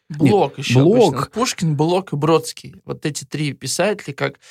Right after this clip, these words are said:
Speaker 2: Ещё Высоцкий, но, но это уже для поколения чуть постарше.
Speaker 1: Да, да, да.
Speaker 2: Но в целом вот эти три автора, они как бы такие главные символы определяющих эпох. Вот Золотой век, Серебряный век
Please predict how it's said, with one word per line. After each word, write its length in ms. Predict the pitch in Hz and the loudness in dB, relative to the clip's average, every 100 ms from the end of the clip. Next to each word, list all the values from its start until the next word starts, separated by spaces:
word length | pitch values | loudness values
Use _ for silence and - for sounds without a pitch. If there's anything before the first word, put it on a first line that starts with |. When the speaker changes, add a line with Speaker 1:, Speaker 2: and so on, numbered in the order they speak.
| - | -6
Speaker 2:
Ещё 220 | 160 214 | 0 2
Высоцкий, 540 | 190 190 240 - - 156 | 2 2 0 -2 -8 -4
но, 160 | 160 | -2
но 160 | - 185 | 0 0
это 140 | 185 | 0
уже 120 | 160 | -6
для 220 | 151 160 160 | -2 0 0
поколения 420 | 156 170 165 156 | -2 -2 0 -4
чуть 140 | - | -6
постарше. 360 | 147 - 147 131 | -6 -2 0 4
Speaker 1:
Да, 240 | 123 92 | 6 4
да, 140 | 95 101 | 2 2
да. 140 | 92 | 0
Speaker 2:
Но 60 | 165 | 0
в 60 | |
целом 340 | - 254 285 185 | 2 2 4 2
вот 120 | 160 | 0
эти 180 | 190 - | -2 -2
три 160 | 170 | 0
автора, 500 | 196 277 - 160 143 | 4 2 0 -4 -2
они 260 | - 135 190 | 0 0 -2
как 160 | 180 156 | -2 -6
бы 100 | 147 | -6
такие 320 | 156 160 160 | -4 -2 -2
главные 460 | 151 175 208 175 | 2 4 4 0
символы 400 | 143 - 180 156 143 | -2 -2 -2 0 -2
определяющих 720 | 143 131 139 143 139 139 - | -4 -4 0 0 -2 -6 -6
эпох. 420 | 131 139 - - _ - - - | 0 0 0 -8 _ -20 -20 -4
Вот 160 | 143 | -4
Золотой 480 | 131 147 156 262 277 | 0 2 2 2 0
век, 180 | 170 135 | 0 -2
Серебряный 560 | - 156 214 196 165 143 | 0 2 2 2 0 0
век 260 | 135 123 | -2 -4